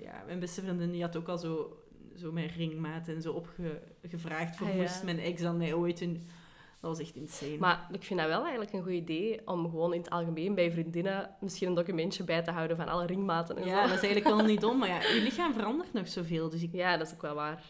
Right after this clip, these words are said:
Speaker 1: dus ik weet zelf niet welke dat ik effectief zou moeten.
Speaker 2: Ja, maar ja,
Speaker 1: Ja.
Speaker 2: verander-, worden hun vingers ook dikker? Ja, misschien wel.
Speaker 1: Ja, als je verdikt toch? En als je vermagert?
Speaker 2: Ja.
Speaker 1: Nee?
Speaker 2: Ja,
Speaker 1: Dan
Speaker 2: ik
Speaker 1: is
Speaker 2: weet
Speaker 1: het
Speaker 2: het.
Speaker 1: ook gewoon fel.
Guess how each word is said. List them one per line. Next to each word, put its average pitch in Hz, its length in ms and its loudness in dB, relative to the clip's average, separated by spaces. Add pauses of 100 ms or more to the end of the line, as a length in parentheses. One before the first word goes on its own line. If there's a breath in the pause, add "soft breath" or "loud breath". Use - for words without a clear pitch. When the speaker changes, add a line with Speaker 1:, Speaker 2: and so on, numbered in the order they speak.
Speaker 1:
dus 202 100 -2
ik 202 140 -6
weet 196 180 2
zelf 180 280 -2
niet 208 180 4
welke 180 260 0
dat 170 80 0
ik 165 120 -2
effectief - 460 -10
zou 165 180 -10
moeten. 175 400 -8
Speaker 2:
Ja, 165 240 -10
maar 175 120 -4
ja, 180 160 -2
Speaker 1:
Ja. 175 260 -2
Speaker 2:
verander-, 180 360 -6 (100)
worden 180 240 -6
hun 175 100 -4
vingers 214 260 -8
ook 220 160 -10
dikker? - 240 -14
Ja, 180 120 -8
misschien 165 340 -12
wel. 165 140 -10
Speaker 1:
Ja, 170 160 -10
als 170 120 -14
je - 60 -16
verdikt 175 480 -16
toch? 247 260 -20 (100)
En 202 80 -16
als 185 100 -16
je - 100 -20
vermagert? 180 680 -10
Speaker 2:
Ja. 170 360 -8
Speaker 1:
Nee? 214 180 -6
Speaker 2:
Ja, 285 40 -10 (520)
Speaker 1:
Dan 180 100 -8
Speaker 2:
ik 180 80 -6
Speaker 1:
is 180 60 -6
Speaker 2:
weet - 0 -
Speaker 1:
het 175 120 -4
Speaker 2:
het. 185 80 -6
Speaker 1:
ook 202 160 -6
gewoon 214 280 -8
fel. 165 340 -12